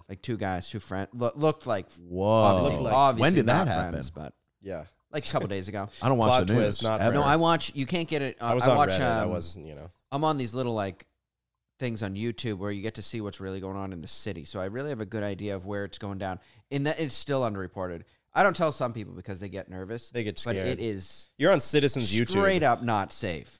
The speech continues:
Speaker 1: in the subway. It's, it's not even close.
Speaker 2: You know what? I've noticed that a lot of comics that I, I feel like are a little more,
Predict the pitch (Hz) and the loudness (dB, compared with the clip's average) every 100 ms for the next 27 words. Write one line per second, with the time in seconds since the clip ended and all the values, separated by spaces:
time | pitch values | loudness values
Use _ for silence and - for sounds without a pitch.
0 | _ 127 107 - 101 87 85 143 139 156 | _ -4 -2 0 0 0 -6 -8 -2 2
1 | 147 123 107 - 113 78 - - 110 123 | 2 2 -6 -6 -6 -6 -8 -4 2 6
2 | 175 185 120 120 95 87 90 113 - 107 | 6 6 4 4 4 0 2 0 0 0
3 | 87 87 87 87 92 - 92 85 87 85 | 0 -2 0 0 0 -4 -2 -2 -2 -6
4 | - 87 78 71 - 80 80 80 78 - | -6 -4 -2 -4 -4 -2 -2 -6 -8 -14
5 | _ _ - 80 - 98 90 82 78 - | _ _ -10 -10 -8 -6 -4 -2 -6 -6
6 | 80 78 76 73 85 87 90 85 80 78 | -4 -2 -2 -2 -2 -2 -2 -2 -4 -4
7 | 78 73 | -4 -4